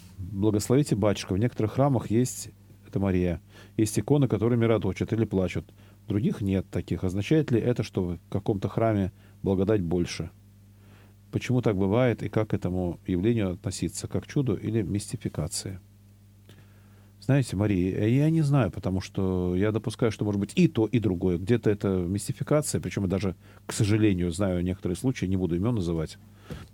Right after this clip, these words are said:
где батюшка буквально специально брызгал маслом на икону, чтобы потом сказать, что она миро-, мироточит.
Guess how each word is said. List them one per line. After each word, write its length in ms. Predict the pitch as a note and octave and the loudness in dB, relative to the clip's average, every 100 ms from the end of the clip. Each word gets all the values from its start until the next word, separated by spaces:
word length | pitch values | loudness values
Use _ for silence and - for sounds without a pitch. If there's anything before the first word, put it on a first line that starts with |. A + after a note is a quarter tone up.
| - | -6
где 100 | G2 | 0
батюшка 300 | F#2+ A2+ - | 2 2 0
буквально 520 | E2+ - G2+ F2 D#2+ D2+ | -2 0 2 2 -2 -6
специально 520 | - G2 G2+ F2 D#2+ | -6 0 2 2 0
брызгал 460 | F2 G2+ F2 D#2+ D#2+ | 0 0 2 0 0
маслом 400 | F#2+ G#2+ D#2+ E2 | -2 -2 -4 -2
на 100 | E2+ | -4
икону, 300 | - G#2+ E2+ | -2 -2 -4
чтобы 180 | - | -8
потом 280 | - D#2 F2 | -8 -6 -6
сказать, 200 | - F2 | -4 -6
что 160 | - E2+ | -4 -6
она 60 | |
миро-, 320 | E2 D#2+ F2 F2 | -6 -4 -4 -2
мироточит. 580 | F#2 F2 D#2 - - | -2 -4 -6 -10 -16